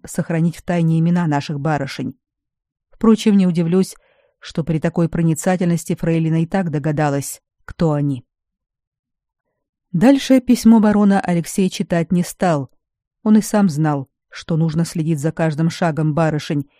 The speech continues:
не позволяя им рисковать. Зачем читать? Только расстраиваться. Ведь Алексей уже умудрился прошляпить новую выходку Долли. Он постарался отбросить горькие мысли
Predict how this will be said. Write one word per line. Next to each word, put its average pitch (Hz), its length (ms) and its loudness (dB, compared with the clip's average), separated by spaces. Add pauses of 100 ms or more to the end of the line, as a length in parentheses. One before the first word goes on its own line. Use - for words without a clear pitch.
(340)
не 175 80 -2
позволяя 170 500 0
им 160 120 0
рисковать. 160 640 -2 (840)
Зачем 180 440 2
читать? 165 500 -2 (520)
Только 202 280 0
расстраиваться. 156 800 -2 (760)
Ведь 180 160 -4
Алексей 220 380 0
уже 220 200 2
умудрился 202 580 2
прошляпить 190 680 -2
новую 170 380 0
выходку 160 420 -4
Долли. 147 460 -2 (1160)
Он 202 120 2
постарался 190 580 0
отбросить 170 460 -2
горькие 160 400 0
мысли 180 440 0